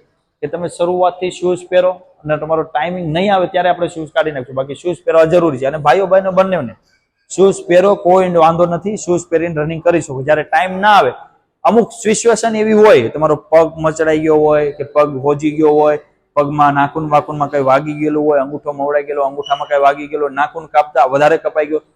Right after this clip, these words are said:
ત્યારે તમે શૂઝ વગર તમે કરી શકો. પણ રિક્વેસ્ટ છે કે તમે દસ રાઉન્ડ છે, લોંગ રનિંગ કરી શકો છો. બરાબર? લોંગ રનિંગ તમે કરશો ત્યારે તમારે ક્યારે પણ શૂઝ વગર કરવી નહીં.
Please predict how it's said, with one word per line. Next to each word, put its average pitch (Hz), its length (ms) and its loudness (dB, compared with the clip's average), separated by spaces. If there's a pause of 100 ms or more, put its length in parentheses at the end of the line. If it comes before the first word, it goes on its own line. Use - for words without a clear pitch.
(160)
ત્યારે 151 220 2
તમે 156 220 -8
શૂઝ 156 300 -2
વગર 135 240 0
તમે 127 180 -8
કરી 151 220 -2
શકો. 131 200 -8
પણ 123 200 -8
રિક્વેસ્ટ 202 460 -2
છે 175 100 -4
કે 160 120 -8
તમે 151 180 -14
દસ 151 360 0
રાઉન્ડ 160 320 2
છે, 160 320 2 (400)
લોંગ 160 460 4
રનિંગ 165 320 0
કરી 170 240 2
શકો 160 300 -2
છો. 135 200 -8
બરાબર? 151 280 0
લોંગ 147 380 0
રનિંગ 151 240 -14
તમે 151 180 -14
કરશો 151 480 -8 (1300)
ત્યારે 156 260 4
તમારે 156 500 2 (460)
ક્યારે 156 260 4
પણ 160 200 -4
શૂઝ 156 320 -2
વગર 135 280 2
કરવી 127 320 -2
નહીં. 127 260 -6